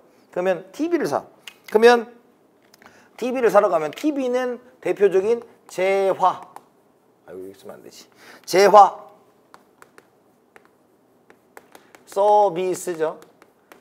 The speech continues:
그러면 엘지 전자가 실물을 노란색으로 하고 화폐를 파란색으로 합시다. 그럼 엘지 전자가,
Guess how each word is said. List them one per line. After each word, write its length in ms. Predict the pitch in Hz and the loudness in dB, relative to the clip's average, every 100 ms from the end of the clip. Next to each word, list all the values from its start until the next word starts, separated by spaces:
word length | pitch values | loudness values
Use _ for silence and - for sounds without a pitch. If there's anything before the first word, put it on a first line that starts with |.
| _ _ | _ _
그러면 500 | - 214 175 196 240 - _ _ _ - _ _ _ - | -2 2 2 0 -4 -20 _ _ _ -20 _ _ _ 2
엘지 440 | 165 262 254 269 | 4 6 2 -4
전자가 840 | - 165 190 196 156 190 156 - - _ _ | -2 -2 4 6 6 4 2 -4 -20 _ _
실물을 580 | - 330 330 311 285 185 | -8 -6 -4 -4 -4 0
노란색으로 600 | 156 214 226 208 180 156 | 4 4 6 4 6 6
하고 380 | 127 117 214 - _ - _ _ - | 4 2 -4 -6 _ -20 _ _ -6
화폐를 560 | - 294 - 254 233 214 | -2 -2 4 4 6 4
파란색으로 580 | 240 277 247 214 170 | 2 2 0 0 0
합시다. 460 | 139 - - 98 175 - _ _ _ _ _ _ - | 0 -4 -12 -12 -14 -20 _ _ _ _ _ _ -6
그럼 180 | 175 160 | 2 6
엘지 380 | 220 277 320 | 6 4 -2
전자가, 760 | 165 156 170 165 139 180 131 | -2 -2 2 2 2 0 -2